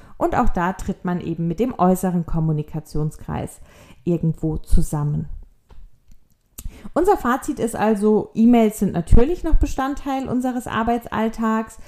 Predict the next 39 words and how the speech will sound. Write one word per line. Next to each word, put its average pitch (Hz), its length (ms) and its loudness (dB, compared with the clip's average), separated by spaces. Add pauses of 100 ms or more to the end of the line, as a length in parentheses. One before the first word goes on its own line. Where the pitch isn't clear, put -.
(120)
Wir 202 100 4
möchten 202 340 2
diese 175 240 0
auch 165 120 -4
gar 156 160 -2
nicht 160 180 -6
abschaffen 226 540 -2
und - 160 -4
schreiben 160 340 -6
sie - 140 -8
trotzdem - 480 0
noch. 330 260 -4 (440)
Aber 370 400 2 (220)
wir 269 120 4
sollten 269 340 4
uns 233 180 -4
durchaus 254 360 0
mal 202 140 2
Gedanken 190 520 0
machen, 202 520 2 (340)
ähm, 185 360 2
welchen, 190 480 0
zu - 160 0
welchem 175 260 -2
Anlass 311 420 -4
verwenden 254 420 -4
wir 226 140 2
die 220 200 -4
E-Mail 214 380 4
und 190 220 -4
zu - 140 4
welchem 165 340 -2 (300)
Empfängerkreis. 180 1200 -2
Welcher 185 280 -4
Empfängerkreis 170 720 -2
verlangt 165 440 -2
das 339 180 -8
vielleicht? 320 520 -2 (320)
Und 370 380 0